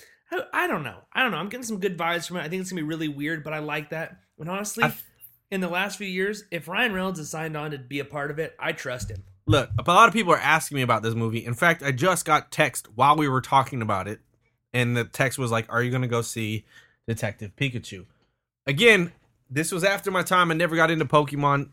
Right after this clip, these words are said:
Speaker 2: I never got into the Pokemon Go game that came out recently. What, what does the detective part have to do with it?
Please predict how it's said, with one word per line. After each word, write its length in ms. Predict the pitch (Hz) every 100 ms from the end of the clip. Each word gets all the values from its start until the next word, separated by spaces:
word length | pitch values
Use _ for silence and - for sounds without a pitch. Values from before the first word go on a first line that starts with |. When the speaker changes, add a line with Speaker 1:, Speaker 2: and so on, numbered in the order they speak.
| -
Speaker 2:
I 40 |
never 240 | 117 151
got 160 | 170 156
into 180 | 156 151
the 80 | 143
Pokemon 540 | 147 139 139 131 120
Go 240 | 139 143
game 240 | 131 131 131
that 80 | 117
came 200 | 123 117
out 200 | 110 - _ _ _ -
recently. 560 | 151 156 147 143 135 - _ _ _ _
What, 340 | 127 208 247 _ _ _ _ _ _ _ _ _ _ _
what 180 | 131 214
does 100 | 240
the 100 | 226
detective 680 | 143 127 185 180 147 113 - _ _
part 260 | 131 120
have 180 | 127 123
to 60 | 117
do 140 | 123
with 140 | 117 90
it? 160 | 87